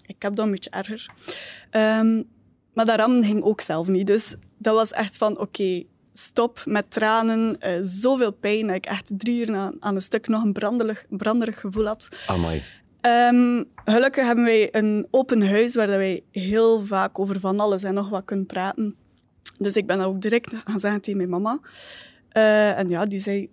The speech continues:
Speaker 1: "Kom naar de gynaecoloog." En daar hebben ze dan vaginisme vastgesteld.
Speaker 2: Ja.
Speaker 1: Ehm,
Speaker 2: Wat is vaginisme?
Speaker 1: Vaginisme is eigenlijk vanaf dat je iets wil inbrengen, zoals een tampon,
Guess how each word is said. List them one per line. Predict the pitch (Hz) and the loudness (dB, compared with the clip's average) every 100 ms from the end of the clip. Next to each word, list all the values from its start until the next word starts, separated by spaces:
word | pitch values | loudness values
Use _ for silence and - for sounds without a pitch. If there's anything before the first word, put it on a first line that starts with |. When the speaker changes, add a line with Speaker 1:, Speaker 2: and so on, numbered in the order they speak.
| _ | _
Speaker 1:
"Kom | 226 - | -4 -4
naar | - 226 208 | -4 -2 0
de | |
gynaecoloog." | 196 202 196 180 214 - - _ _ _ _ _ _ _ | 0 -2 -2 -6 -6 -12 -20 _ _ _ _ _ _ _
En | 226 | 0
daar | 214 208 | 2 4
hebben | 220 214 | 2 2
ze | 214 208 | 2 0
dan | 202 202 202 - | 0 0 -2 -4
vaginisme | 202 202 196 196 214 | -4 -2 -2 0 -2
vastgesteld. | 202 214 - 226 - 240 285 - - _ _ _ _ - | -2 -4 -4 -6 -4 -4 -4 -10 -12 _ _ _ _ -8
Speaker 2:
Ja. | 202 185 190 | -2 0 0
Speaker 1:
Ehm, | 190 190 190 196 - | -2 -2 -4 -8 -6
Speaker 2:
Wat | 113 135 | 0 0
is | - | 2
vaginisme? | 120 95 113 131 165 202 - - - - | 2 4 4 4 2 0 -4 -20 -20 -8
Speaker 1:
Vaginisme | 202 233 240 247 294 302 | -2 2 6 6 4 2
is | 226 | 2
eigenlijk | - 247 269 269 - _ _ _ _ _ - | 2 2 2 0 -4 _ _ _ _ _ -16
vanaf | 190 208 262 | -2 2 2
dat | 262 247 | 2 0
je | |
iets | - - | 0 -2
wil | 208 | 0
inbrengen, | - 240 254 269 262 | 2 4 4 4 2
zoals | 220 196 - | 2 0 0
een | 208 | -2
tampon, | 196 190 220 | 0 0 0